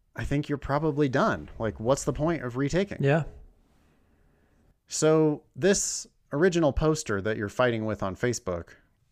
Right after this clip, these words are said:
Speaker 1: I, I can't imagine that they would disagree with that. Um,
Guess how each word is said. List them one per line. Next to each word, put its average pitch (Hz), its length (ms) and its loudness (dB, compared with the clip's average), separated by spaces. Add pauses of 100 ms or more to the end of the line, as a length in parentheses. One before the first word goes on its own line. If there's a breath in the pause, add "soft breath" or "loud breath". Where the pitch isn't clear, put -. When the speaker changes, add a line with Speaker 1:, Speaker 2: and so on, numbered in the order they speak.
(180)
Speaker 1:
I, 123 200 -2 (280)
I - 80 -2
can't - 260 2
imagine 120 360 2
that 95 140 -4
they 113 100 2
would 98 100 -2
disagree 110 380 -2
with 92 140 -2
that. 104 360 0 (1400)
Um, 104 460 0